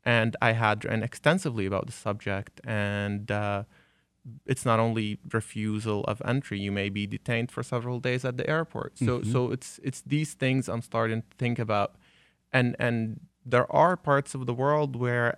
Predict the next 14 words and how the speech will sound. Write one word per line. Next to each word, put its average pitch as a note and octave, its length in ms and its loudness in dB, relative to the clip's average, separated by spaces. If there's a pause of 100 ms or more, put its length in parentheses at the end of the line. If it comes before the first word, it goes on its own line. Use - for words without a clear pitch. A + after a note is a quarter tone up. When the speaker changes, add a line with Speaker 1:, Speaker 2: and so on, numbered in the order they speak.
Speaker 1:
a B2 60 0
tweet A2+ 480 0
can A2+ 200 -2
land G#2+ 260 0
you G#2 120 -2
in G#2+ 140 0
jail, G2+ 500 0 (320)
or A2 320 2 (220)
worse, A2 400 2
in G#2+ 140 -4
the G2 100 -2
case G#2 260 -6
of - 160 -12
Khashoggi, G2+ 600 -6